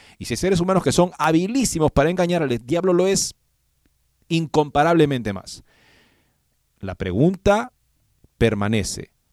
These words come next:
¿Por qué se habla de discernimiento sin hablar de discernimiento de espíritus? Es parte de lo que se plantea Gaby Nashent en esta interesante nota.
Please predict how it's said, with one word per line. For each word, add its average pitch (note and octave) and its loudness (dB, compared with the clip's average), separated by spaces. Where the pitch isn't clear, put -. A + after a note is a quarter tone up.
¿Por A2+ 4
qué A3 4
se - -4
habla D#3+ 2
de D#3 6
discernimiento C#3 0
sin A#2+ -2
hablar C3 0
de D3 0
discernimiento C3 0
de C#3 -2
espíritus? C3 -6
Es F#2+ -8
parte F3 -2
de A2 -2
lo G#2 -4
que G2 -8
se G#2+ -4
plantea A#2 -2
Gaby A#2+ -2
Nashent C3 -8
en A2 -10
esta A2+ -12
interesante C3+ -2
nota. A2+ -2